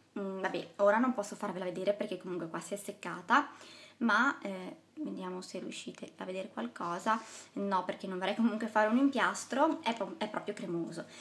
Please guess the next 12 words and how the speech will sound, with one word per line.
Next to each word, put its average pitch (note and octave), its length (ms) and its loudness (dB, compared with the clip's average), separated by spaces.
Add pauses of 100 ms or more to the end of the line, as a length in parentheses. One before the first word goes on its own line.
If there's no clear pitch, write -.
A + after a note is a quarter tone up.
(140)
quindi F#3+ 280 -2
voi A3+ 200 4
la F#3 100 0
applicate D4 840 0
e G#4 200 -2
poi F3+ 240 -2
piano C4 300 2
piano F3 300 -6
si E3+ 180 -10
va F3 340 -4
a - 100 -6
seccare. F3+ 960 -8